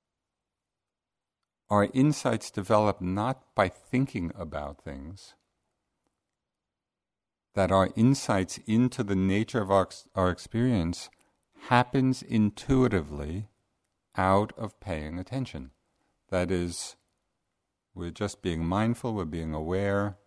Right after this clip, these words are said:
just in this very relaxed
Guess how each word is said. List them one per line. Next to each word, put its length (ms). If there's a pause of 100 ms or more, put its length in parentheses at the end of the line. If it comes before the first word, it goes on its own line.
(1300)
just 160
in 120
this 120
very 440
relaxed 1120